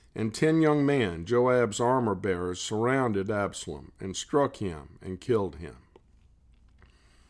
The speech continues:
Then Joab blew the trumpet, and the troops came back from pursuing Israel,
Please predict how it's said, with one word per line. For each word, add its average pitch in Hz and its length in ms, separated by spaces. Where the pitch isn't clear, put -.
Then 160 220
Joab 131 540
blew 135 220
the 143 120
trumpet, 139 600
and 113 120
the 104 60
troops 151 460
came 123 320
back 113 340
from 104 220
pursuing 123 640
Israel, 98 640